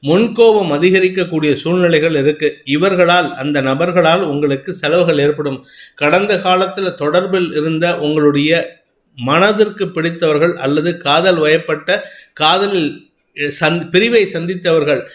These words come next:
அந்த மாதிரி நபர்கள் மீண்டும் வரக்கூடிய வாய்ப்பு இருக்கிறதுனால கொஞ்சம் கவனமா இருந்துக்கோங்க.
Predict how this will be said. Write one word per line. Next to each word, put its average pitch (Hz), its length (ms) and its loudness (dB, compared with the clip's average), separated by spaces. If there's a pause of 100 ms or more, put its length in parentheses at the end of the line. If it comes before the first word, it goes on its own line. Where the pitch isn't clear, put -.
(200)
அந்த 175 280 0
மாதிரி 196 340 4
நபர்கள் 175 480 0
மீண்டும் 180 460 -2
வரக்கூடிய 180 520 0
வாய்ப்பு 160 340 2
இருக்கிறதுனால 156 580 -2
கொஞ்சம் 165 300 0
கவனமா 156 380 2
இருந்துக்கோங்க. 143 560 -2